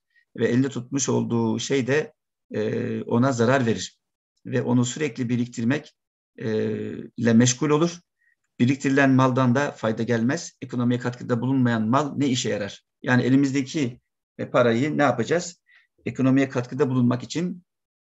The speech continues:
iş yeri açarak, e, veya yapamıyorsak bir başka, e, sermaye kuruluşuna vererek, bir şekilde insanlara vererek onun ekonomiye,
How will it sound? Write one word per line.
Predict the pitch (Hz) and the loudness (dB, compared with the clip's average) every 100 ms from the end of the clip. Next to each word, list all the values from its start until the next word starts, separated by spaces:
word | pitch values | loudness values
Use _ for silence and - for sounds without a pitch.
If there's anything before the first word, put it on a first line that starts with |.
| _ | _
iş | - 135 | -4 0
yeri | 139 127 | 2 2
açarak, | 123 113 131 - - _ _ _ _ _ | 2 2 0 -2 -12 _ _ _ _ _
e, | 120 113 110 113 | -4 -2 -2 -2
veya | 123 123 123 120 | 2 2 2 0
yapamıyorsak | 127 131 127 120 123 120 | 0 2 2 0 -4 -6
bir | 131 127 | -4 -2
başka, | 123 120 - 120 - - - | -2 -2 -2 -2 -4 -12 -10
e, | 117 | -8
sermaye | 113 127 123 123 127 | -2 2 4 4 2
kuruluşuna | 123 123 127 117 | 0 -2 0 0
vererek, | 113 117 143 - _ _ _ _ _ - | 0 -2 -6 -14 _ _ _ _ _ -8
bir | |
şekilde | 151 139 131 127 | -6 -4 -4 0
insanlara | 127 127 131 131 135 | 2 2 4 4 4
vererek | 123 120 170 - | 4 2 -2 -4
onun | 123 139 - | -2 -2 -2
ekonomiye, | - 123 120 123 165 | -6 -2 0 0 -2